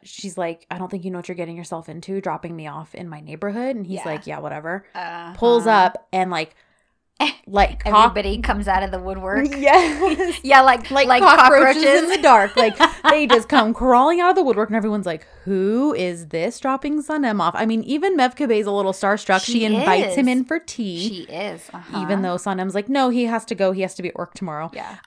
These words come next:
Speaker 1: Ihan's like, "Oh, hi." And she, like,
Speaker 2: <laughs>
Speaker 1: like,
Speaker 2: I mean, can you
Speaker 1: limply
Speaker 2: blame her?
Speaker 1: offers him a hand. Oh, no, I would totally do the same thing.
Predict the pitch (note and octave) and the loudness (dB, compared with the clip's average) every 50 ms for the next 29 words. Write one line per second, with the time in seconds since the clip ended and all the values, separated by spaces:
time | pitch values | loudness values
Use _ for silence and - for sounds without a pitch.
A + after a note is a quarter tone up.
0 | - - G3 G3 G3+ A#3+ A3 A3+ C4 C4 C4+ C4+ A#3+ A3+ A3 G#3 G#3 G#3 - _ | -2 2 4 4 4 4 2 2 2 2 2 0 0 0 0 0 -2 -4 -10 _
1 | _ _ - C#4+ D#4+ F#4 F4 F4+ F4 F4+ F4+ - F4+ F#4+ F#4+ G4 G4 F#4+ F#4+ F#4+ | _ _ -12 -6 -4 -2 -2 -2 -4 -6 -10 -8 -6 -2 0 0 2 2 2 2
2 | F4+ F4+ D4+ D4+ B3+ - D4+ C#4 A3+ A#3+ B3 A#3 A#3+ _ _ _ - D#4+ - - | 0 -2 -2 -4 -4 -4 -2 0 0 0 0 -2 -4 _ _ _ -20 -18 -16 -14
3 | G#3 - A#3 G3+ G3 G3+ C#4 A3 G3+ G#3 G3+ G3+ G3+ G3+ A3 A#3 A#3+ B3+ C4 - | -8 -4 -2 -2 -2 -4 -8 -12 -12 -12 -10 -8 -6 -2 2 2 2 2 2 0
4 | G3 - B3+ C4 A#3+ A#3+ - G#3 A3+ F#4+ A#3+ C4+ A3+ A3 B3 G#3+ G3 G#3 A#3 G#3+ | -2 -2 -2 -2 0 0 2 2 2 4 2 0 0 0 -2 -2 -2 -2 0 0
5 | G3+ G3 G3+ - - A3 A3 G#3+ G3+ F#3+ F3+ E3 D3+ D#3+ F3+ G3+ G#3 A3 G3+ - | 0 -2 -2 -2 0 4 4 6 6 4 4 2 2 2 2 2 2 -2 -4 -4
6 | E3+ G3 G3 G3+ F#3+ F#3 - _ _ - F#3 F3+ - E3+ G3 F#3 F3 E3 - F3 | -6 -6 -6 -4 -6 -6 -8 _ _ -10 -10 -10 -10 -10 -12 -12 -10 -8 -8 -8
7 | E3 F#3+ G3 | -8 -8 -10